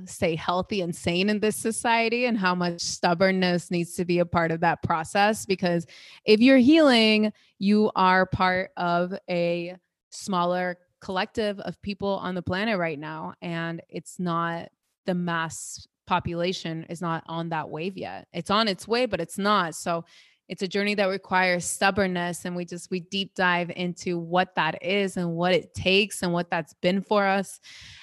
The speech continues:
and the recent awakenings that have been happening for us lately, which are really amazing and beautiful to talk about,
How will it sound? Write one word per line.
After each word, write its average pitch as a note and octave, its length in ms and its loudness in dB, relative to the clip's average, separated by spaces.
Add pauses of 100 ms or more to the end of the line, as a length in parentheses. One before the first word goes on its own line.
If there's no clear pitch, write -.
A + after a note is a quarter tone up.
(120)
and F#3+ 260 2
the F3+ 80 4
recent F#3 640 0
awakenings E3+ 1120 0
that E3+ 160 0
have E3 220 0
been E3+ 160 -2
happening E3+ 680 0
for D#3 240 0
us D3+ 240 -6
lately, E3 380 -6
which D#3 260 -6 (220)
are D#3+ 360 0 (960)
really G3+ 960 4 (520)
amazing F3+ 640 2
and E3+ 320 -4
beautiful E3+ 680 0
to - 140 -6
talk E3+ 360 0
about, D#3 560 -2